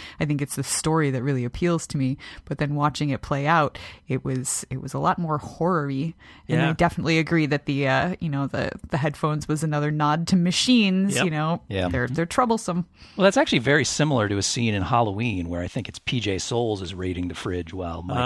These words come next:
Speaker 2: Uh-huh.
Speaker 3: is creeping up on her. So that may even be in the category of homage. But yeah, it, it plays out very
Speaker 1: Mm-hmm.
Speaker 3: horror-esque, especially as she's continuing to make her sandwich as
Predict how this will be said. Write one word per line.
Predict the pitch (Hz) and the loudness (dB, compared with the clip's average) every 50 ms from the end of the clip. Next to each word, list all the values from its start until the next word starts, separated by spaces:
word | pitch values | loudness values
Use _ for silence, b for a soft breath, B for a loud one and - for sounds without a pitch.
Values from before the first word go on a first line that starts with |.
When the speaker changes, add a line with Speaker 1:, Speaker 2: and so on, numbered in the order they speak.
| 131 131 | -2 -2
Speaker 2:
Uh-huh. | 90 87 | -4 -6
Speaker 3:
is | 82 - - - | -6 -8 -8 -10
creeping | - - - 101 90 - 85 87 | -8 -8 -6 -6 -4 -6 -6 -6
up | 87 - - | -8 -10 -10
on | 87 - - | -12 -12 -10
her. | - 92 95 | -10 -10 -10
So | - - 101 95 95 - - B B B B B B B - | -10 -10 -12 -12 -12 -14 -16 B B B B B B B -10
that | - | -6
may | 113 123 120 | -2 0 0
even | 110 101 107 101 98 - _ _ | 0 0 -2 -4 -6 -8 _ _
be | - 113 110 107 | -4 0 0 2
in | 104 95 | 0 0
the | 92 | -2
category | - - 113 104 98 90 101 92 95 92 | 0 0 2 2 2 2 0 0 0 0
of | 85 | -2
homage. | - - 101 92 101 101 104 95 87 85 87 82 - - | -4 -4 -2 0 2 2 2 0 0 -4 -6 -8 -10 -10
But | - 92 | -6 -4
yeah, | 98 107 98 98 | -2 0 0 -2
it, | 107 | -2
it | - - - | -4 -6 -6
plays | - - 127 113 104 113 | -4 -2 -2 0 0 0
out | 107 98 90 | 0 0 -2
very | 92 101 95 90 | -2 -2 -2 -2
Speaker 1:
Mm-hmm. | 82 160 160 | -2 -2 -2
Speaker 3:
horror-esque, | 110 101 98 95 90 90 92 90 90 - - - - | -2 -2 0 -2 -2 -2 -2 -4 -4 -4 -6 -8 -10
especially | - - - 127 113 - 120 101 95 | -8 -4 -2 -2 0 0 -2 -2 -2
as | 92 98 - - B B B B B B B B B B B | -4 -4 -6 -10 B B B B B B B B B B B
she's | - - 131 123 120 110 101 - - - - - | -2 0 2 2 2 2 0 -2 -4 -6 -10 -12
continuing | - 117 - 147 143 135 123 120 117 113 | -8 -2 2 2 4 4 4 4 2 0
to | 113 | 0
make | 110 110 104 - | 0 0 0 -2
her | 110 | -2
sandwich | - - - 107 104 104 101 98 98 92 - 110 | 0 0 2 2 2 0 0 -2 -2 -2 -2 -2
as | 98 98 92 95 - - - | -2 -2 -2 -4 -6 -6 -8